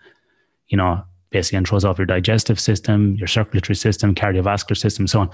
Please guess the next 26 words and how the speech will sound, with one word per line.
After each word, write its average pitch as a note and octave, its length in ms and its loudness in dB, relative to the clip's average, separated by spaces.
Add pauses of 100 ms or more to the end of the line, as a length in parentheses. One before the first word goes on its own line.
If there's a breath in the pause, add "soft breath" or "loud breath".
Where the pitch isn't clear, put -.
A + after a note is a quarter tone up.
(260 loud breath)
So A2 120 0
all A2 220 2
these G#2 180 2
things G#2 240 4
kind G2+ 160 0
of F#2+ 60 0
get F#2 140 -4
desynchronized. F2+ 680 0
So - 140 0
that's G2 240 -2
why G#2 80 2
when F#2 160 0
you F2+ 60 -2
travel G#2 340 0
across G2 360 -2
multiple G#2+ 360 2
time A2 280 4
zones, G2+ 420 2 (580 soft breath)
you - 80 -4
feel G2 160 -2
hungry G#2 300 2
at F#2+ 60 2
odd G2 180 0
times, G2 460 2
thirsty, G2 640 0
tired, G2 600 0